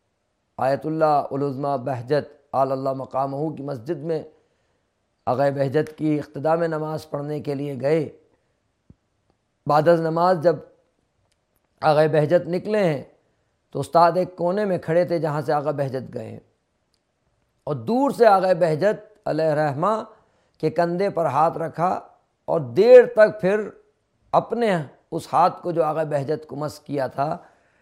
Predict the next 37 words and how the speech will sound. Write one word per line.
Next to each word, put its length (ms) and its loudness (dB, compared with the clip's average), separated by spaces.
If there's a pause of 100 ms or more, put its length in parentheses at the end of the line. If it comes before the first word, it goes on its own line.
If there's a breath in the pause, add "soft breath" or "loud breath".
(180 soft breath)
اس 140 0
کو 220 8
چومتے 480 2
رہے۔ 220 -6 (1700)
پھر 120 2
میری 240 2
طرف 240 2
متوجہ 480 0
ہو 80 4
کے 100 -2
کہنے 300 2
لگے 340 0
کہ 100 -6
تمہیں 220 -4
معلوم 400 -2
نہیں 200 -4
ہے 60 -4
تم 140 -6
نے 140 -4
کتنا 440 0
بڑا 220 4
کام 220 -4
ہمارا 340 -2
کرا 240 -2
دیا 260 -8
کہ 220 -6
اتنے 280 0
بڑے 280 2
انسان 540 -4
سے 280 -4
ہم 180 -2
اتنے 340 -4
قریب 560 -4
سے 200 -4
ملاقات 580 -2
کر 100 -6
سکے۔ 320 -14